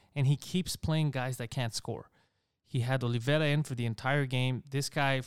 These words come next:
I don't know what the hell, I don't, I don't know how this guy's a professional player. I don't know why we paid so much for him. Um, he can't control the ball. He doesn't know how to fucking shoot, apparently. I don't know what's going on. And, and the worst player for me so far has been Geraldes. Geraldes has been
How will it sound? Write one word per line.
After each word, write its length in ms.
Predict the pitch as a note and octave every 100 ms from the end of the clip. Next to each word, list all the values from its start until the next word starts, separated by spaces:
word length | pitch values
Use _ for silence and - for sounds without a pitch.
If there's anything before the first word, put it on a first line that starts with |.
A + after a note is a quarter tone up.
| -
I 60 |
don't 100 | C#3
know 60 | D3
what 80 | C3+
the 60 |
hell, 180 | - B2
I 140 | - D3
don't, 80 |
I 60 | C3+
don't 80 | D#3+
know 60 |
how 120 | C#3 C3+
this 160 | C3+
guy's 160 | C3 A#2+
a 40 |
professional 400 | - - C3 B2+
player. 180 | B2 B2+
I 40 |
don't 100 | B2
know 100 | C3+
why 280 | B2 A#2 A#2+
we 100 | A#2+
paid 280 | A2+ B2 A#2+
so 120 | A#2
much 160 | A2+ A#2
for 120 | A#2+
him. 180 | A#2 B2 _ - - _ _ -
Um, 400 | - - - - - -
he 160 | C#3+
can't 280 | - C#3 B2+
control 300 | C3+ A#2 A#2+
the 80 | A2
ball. 480 | A2 A#2+ A#2+ B2 _ _ _ _ _ _
He 80 | A#2+
doesn't 160 | B2
know 40 | A#2+
how 80 | A#2+
to 60 |
fucking 320 | - C3+ C3
shoot, 320 | A#2 - C3+ C3+
apparently. 380 | - B2 A#2+
I 40 | B2+
don't 100 | D3+
know 40 |
what's 140 | C3 -
going 140 | A#2
on. 100 | A#2
And, 140 | A#2+ -
and 120 | C3
the 80 | C3
worst 300 | D3 A3 -
player 360 | G#3 A#3 A3 -
for 140 | -
me 160 | D#3 F3
so 180 | - E3
far 220 | E3+ E3+
has 280 | D3+ D#3 C3+
been 240 | C#3 C3+
Geraldes. 580 | B2 A#2+ A#2 G#2 - - _ _ _ _ _ -
Geraldes 400 | A#2+ C#3 E3 D#3+
has 180 | C#3 C3
been 420 | B2 C3 B2 A#2+